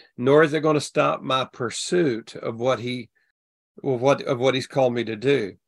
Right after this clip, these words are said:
I also understand that we are in a war. We are engaged in a spiritual war with a very real adversary who's seeking to take us out.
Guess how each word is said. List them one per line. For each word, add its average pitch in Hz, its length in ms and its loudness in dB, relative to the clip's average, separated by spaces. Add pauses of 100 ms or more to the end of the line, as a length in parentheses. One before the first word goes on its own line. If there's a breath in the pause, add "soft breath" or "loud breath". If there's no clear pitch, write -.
(300)
I 120 80 0
also 147 520 6
understand 143 800 0
that 127 280 -4
we 156 320 4
are 143 180 4
in 131 500 -4 (180)
a 120 80 -8
war. 107 640 -4 (1000)
We 135 260 2
are 160 140 4
engaged 127 760 0
in 117 180 -6
a 107 80 -4
spiritual 120 580 -4
war 107 480 -2 (100)
with 120 260 -2
a 123 60 -4
very 131 420 2
real 127 500 -2
adversary 113 960 -2 (460 soft breath)
who's 131 240 0
seeking 143 500 0
to 123 180 -8
take 123 360 -6
us 123 200 -6
out. 98 520 -2